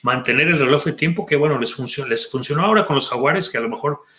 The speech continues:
la diferencia entre los dos equipos sí es un poco grande, pero también les funcionó contra los Rams, ¿no? Los Rams creo que es un equipo,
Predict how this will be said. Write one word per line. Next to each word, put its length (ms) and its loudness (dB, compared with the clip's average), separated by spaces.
la 120 2
diferencia 480 2
entre 160 -2
los 140 0
dos 160 0
equipos 300 0
sí 100 2
es 300 0
un 120 -10
poco 240 -8
grande, 400 -6
pero 160 0
también 200 4
les 100 0
funcionó 300 2
contra 220 2
los 140 4
Rams, 280 2
¿no? 160 -2
Los 140 -2
Rams 200 0
creo 120 -4
que 80 -6
es 120 0
un 100 -2
equipo, 600 -2